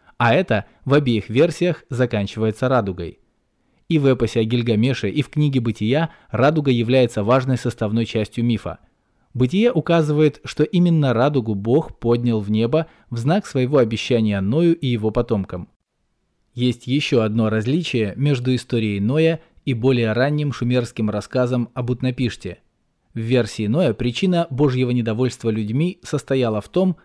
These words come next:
что мы все были неисправимо безнравственны. В шумерской истории преступление человечества было, как вы могли догадаться, менее серьезным. Мы всего лишь издавали так много шума,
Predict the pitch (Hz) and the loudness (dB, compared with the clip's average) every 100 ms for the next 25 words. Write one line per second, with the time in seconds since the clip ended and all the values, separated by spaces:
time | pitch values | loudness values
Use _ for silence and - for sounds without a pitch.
0 | _ - - 180 160 - 190 202 131 165 | _ -6 -2 0 0 -2 0 0 2 2
1 | 160 131 143 143 - 113 110 185 175 165 | 2 0 0 0 -2 -4 0 0 0 -2
2 | 127 151 127 123 123 110 - 101 95 85 | 0 0 2 2 2 0 -4 -10 -8 -8
3 | - _ _ _ _ _ - 143 135 117 | -14 _ _ _ _ _ -4 0 2 0
4 | - 107 104 120 - 180 127 98 - 127 | -2 -6 -6 -8 0 0 2 -2 -4 -6
5 | - 131 151 139 123 - 117 175 190 165 | -4 -4 -2 0 -2 -2 0 0 0 -4
6 | - 151 123 160 151 143 - 127 110 120 | -2 -2 2 2 2 0 -4 -6 -2 0
7 | 123 117 107 104 104 131 131 - 120 - | 0 -2 -4 -4 -2 -2 -2 -2 -4 -4
8 | _ - 123 127 110 101 - 123 123 98 | _ -4 0 0 0 -2 -4 -2 0 -2
9 | 95 87 - _ _ _ _ _ _ 160 | -6 -10 -14 _ _ _ _ _ _ 0
10 | 147 - 147 127 - 120 131 127 113 104 | 0 2 0 0 0 -2 0 0 -2 0
11 | 123 - 117 110 107 - 190 156 | -2 -2 -2 -2 -4 0 2 2